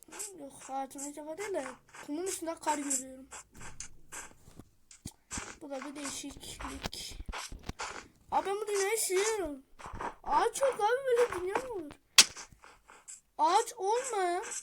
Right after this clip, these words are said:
kış bir adadayız resmen şu anda ya. Yani hiçbir şey yok.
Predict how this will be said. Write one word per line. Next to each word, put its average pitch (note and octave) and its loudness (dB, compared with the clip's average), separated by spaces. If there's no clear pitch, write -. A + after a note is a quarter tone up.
kış - 2
bir G#4 2
adadayız E4+ -2
resmen C#4 -6
şu C#4+ -16
anda C4+ -10
ya. C4 -14
Yani C#4 -10
hiçbir - -6
şey C#4+ -10
yok. B3+ -10